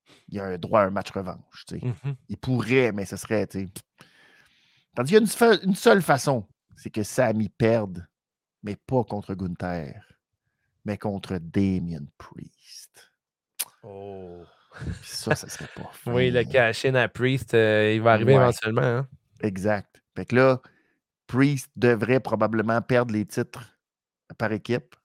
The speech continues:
Speaker 1: Et là, le lendemain, cash-in à la fin du match pour rendre ça three-way. Puis là, il empêche Sami de gagner. Puis là, Sami est en
Speaker 2: Et
Speaker 1: tabarnak.
Speaker 2: ouais,
Speaker 1: Oh !
Speaker 2: je,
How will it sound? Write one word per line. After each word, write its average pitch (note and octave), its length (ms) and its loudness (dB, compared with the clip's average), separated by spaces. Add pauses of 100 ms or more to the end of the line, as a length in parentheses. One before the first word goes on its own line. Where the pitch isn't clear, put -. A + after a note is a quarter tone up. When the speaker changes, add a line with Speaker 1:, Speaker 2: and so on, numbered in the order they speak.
(1700)
Speaker 1:
Et F2 80 -12
là, F#2 240 -6
le F#2+ 100 -6
lendemain, F2 440 -8 (340)
cash-in G2 720 -6 (340)
à F#2+ 80 -6
la F#2 120 -6
fin G#2+ 320 -6 (360)
du G2+ 80 -8
match G2+ 380 -6
pour - 180 -14
rendre G2+ 200 -6
ça G#2+ 120 -6
three-way. G2+ 640 -4 (280)
Puis G2+ 140 -6
là, G2 40 -2
il G#2 80 2
empêche G2 480 -2
Sami F#2+ 320 -6
de F#2+ 80 -16
gagner. F2 480 -6 (220)
Puis - 120 -10
là, F#2+ 40 -10
Sami - 520 -14
est - 60 -20
en F#2 60 -18
Speaker 2:
Et F#2 220 -20
Speaker 1:
tabarnak. - 1160 -10
Speaker 2:
ouais, G#3 60 -10
Speaker 1:
Oh ! - 80 -16
Speaker 2:
je, - 40 -20